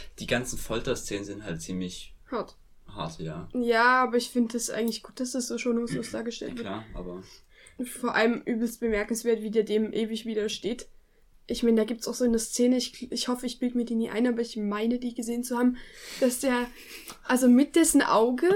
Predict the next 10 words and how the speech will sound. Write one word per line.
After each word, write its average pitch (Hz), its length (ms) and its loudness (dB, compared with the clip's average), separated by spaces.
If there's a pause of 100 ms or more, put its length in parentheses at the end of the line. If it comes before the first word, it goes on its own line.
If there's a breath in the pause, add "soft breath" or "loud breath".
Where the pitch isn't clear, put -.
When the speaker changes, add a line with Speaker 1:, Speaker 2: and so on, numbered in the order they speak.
(300)
Speaker 2:
in 302 280 10
Richtung 320 580 4
so 285 160 0
einer 277 160 4
übelst 320 300 -2
spitzen - 520 2
Metall- 269 720 2
Speaker 1:
Nee, 135 600 -4
ich 123 140 -8
glaub, 110 280 -2